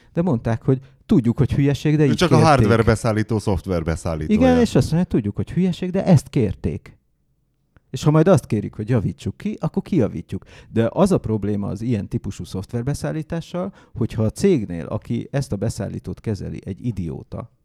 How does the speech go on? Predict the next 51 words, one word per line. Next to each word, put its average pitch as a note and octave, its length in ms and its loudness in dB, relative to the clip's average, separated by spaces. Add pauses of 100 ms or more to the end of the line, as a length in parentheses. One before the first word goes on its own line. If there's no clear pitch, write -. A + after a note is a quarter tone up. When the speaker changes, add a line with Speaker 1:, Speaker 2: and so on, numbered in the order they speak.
(180)
Speaker 1:
és - 160 -16
történetesen F#2 680 -8
nem F#2+ 160 -4
ért G#2 220 -6
hozzá, D3 440 -4 (440)
akkor C#3 440 0
neki C#3+ 280 -2
szart - 320 -6
kell G2+ 140 -8
beszállítania, G#2 840 -4
mert C3+ 260 -6
azt G2 360 -8
kérik. - 500 -10 (120)
Ő A2+ 240 -2 (120)
nem D3 200 -4
teheti F#2 280 -6
föl F#2+ 180 -8
a F#2 40 -4
kezét, G2+ 280 -6
hogy C3 120 -8 (140)
de C3 160 -4
uram, G#2 260 -6
ez F#2+ 120 -8
egy G#2 120 -6
baromság. F2+ 580 -10 (760)
Érted, B2 340 -2
mire G2+ 180 -4
gondolok? G#2+ 360 -2
Speaker 2:
A C#3+ 40 -2
Speaker 1:
És C#3+ 60 -2
ez - 80 2
Speaker 2:
Suzuki C3 200 6
Speaker 1:
mind A2+ 120 6
Speaker 2:
gyárba A2+ 240 6
Speaker 1:
így G#2+ 60 2
Speaker 2:
se A#2 80 0
Speaker 1:
van. G2+ 100 -2
Speaker 2:
tűrik G#2+ 260 2
el G2 100 0
a F#2+ 40 0
túl G2 200 0
sok F2+ 240 -4
kaizen, E2 460 -4
amikor F2 260 -6
Speaker 1:
Igen. G2+ 120 2
Speaker 2:
állandóan G2 380 2
<laughs> - 140 -2
rángatod A#2+ 520 2
a B2 60 6
Speaker 1:
Rángatod B2+ 160 8
a D3 40 8